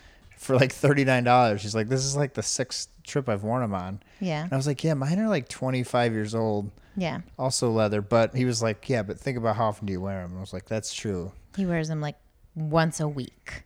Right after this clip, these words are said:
Speaker 1: No, he wears 'em once a year when we go <laughs>
Speaker 2: Oh.
Speaker 1: backpacking, so they last pretty well. So anyways, f-,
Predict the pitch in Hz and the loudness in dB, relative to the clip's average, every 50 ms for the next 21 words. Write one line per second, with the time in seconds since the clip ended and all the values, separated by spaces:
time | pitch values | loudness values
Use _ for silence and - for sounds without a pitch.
0 | _ - 151 139 131 139 151 151 147 139 127 127 120 110 107 104 - - - 123 | _ 4 6 8 8 8 8 8 8 8 6 4 2 0 0 -2 -2 2 2 4
1 | 127 113 - 120 104 101 110 123 131 120 107 104 113 107 117 - - - 151 104 | 4 4 2 0 0 2 2 4 4 4 4 4 2 2 0 0 2 4 4 4
2 | 127 - - 156 123 - - - 135 113 104 - 107 107 - - 135 123 123 113 | 6 8 8 8 8 6 2 0 0 0 0 -2 -4 -4 -4 -2 0 2 2 4
3 | 117 120 123 123 120 - - 123 113 107 104 101 - - - - - - - - | 4 6 4 4 2 0 -2 0 2 2 2 0 -2 -6 -14 -16 -6 2 6 10
4 | 254 196 160 139 - - - - - - - - - - - - - _ _ _ | 10 10 10 10 6 0 -6 -16 -20 -20 -20 -20 -20 -20 -20 -20 -20 _ _ _
5 | _ - - - - - - | _ -18 -16 -16 -16 -16 -20